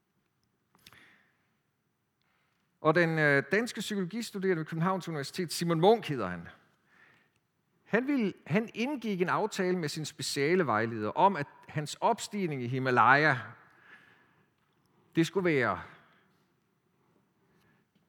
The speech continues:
sådan en form for eksistentiel nulstilling. Altså det at,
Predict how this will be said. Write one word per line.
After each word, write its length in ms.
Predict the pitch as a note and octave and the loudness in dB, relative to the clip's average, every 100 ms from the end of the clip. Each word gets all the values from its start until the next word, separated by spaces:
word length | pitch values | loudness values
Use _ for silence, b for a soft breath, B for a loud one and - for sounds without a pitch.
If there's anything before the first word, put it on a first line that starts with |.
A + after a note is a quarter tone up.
| _ _ | _ _
sådan 240 | - D3+ C#3+ | -8 -4 -4
en 60 | |
form 260 | - E3+ G3+ | 0 0 0
for 100 | - | -4
eksistentiel 840 | C3 A2+ - - A#2 G2+ C#3 D#3 - - | -4 -6 -6 -4 -4 -4 -2 -2 -2 -6
nulstilling. 840 | G#2 G#2+ C3+ - - F#2+ D2+ D2 - _ _ _ _ _ b b - | -2 0 0 -2 -6 -8 -8 -12 -18 _ _ _ _ _ b b -8
Altså 160 | C3+ | -4
det 160 | D#3 F3+ | 2 2
at, 120 | E3 | 2